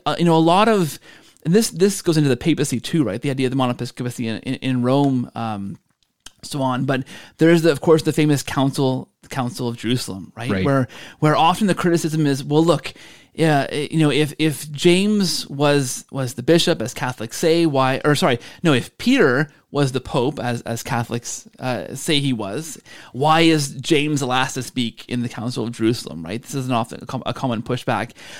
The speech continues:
Speaker 1: against the papacy in the early church, right? If,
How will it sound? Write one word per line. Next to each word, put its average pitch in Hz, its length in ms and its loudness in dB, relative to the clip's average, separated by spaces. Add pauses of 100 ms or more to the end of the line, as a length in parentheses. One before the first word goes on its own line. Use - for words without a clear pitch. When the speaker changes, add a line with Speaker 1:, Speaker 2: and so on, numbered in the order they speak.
(100)
Speaker 1:
against 139 360 0
the 135 80 -2
papacy 233 800 0 (120)
in 143 160 -2
the 127 120 2
early 120 220 -6
church, - 360 -10
right? 143 320 -4 (360)
If, 165 340 0